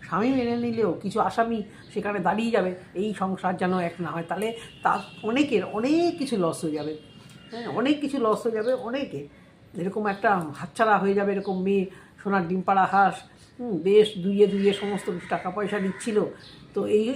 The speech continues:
এইটু-, এই, এই মেয়েটি হাতছাড়া হয়ে গেলে এদের অনেক অসুবিধা হবে। তো সেই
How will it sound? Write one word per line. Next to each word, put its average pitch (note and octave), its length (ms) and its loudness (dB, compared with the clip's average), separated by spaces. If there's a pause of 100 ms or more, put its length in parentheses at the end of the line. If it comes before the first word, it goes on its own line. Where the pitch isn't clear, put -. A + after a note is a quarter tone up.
(120)
এইটু-, A3+ 380 -4
এই, - 140 0 (360)
এই G#3+ 120 4
মেয়েটি G3+ 360 2
হাতছাড়া G3+ 340 2
হয়ে G3+ 160 2
গেলে A3 240 0 (360)
এদের G#3+ 260 6
অনেক G#3+ 340 0
অসুবিধা F3 440 0
হবে। E3 280 -6
তো G3 60 -4
সেই B3 460 2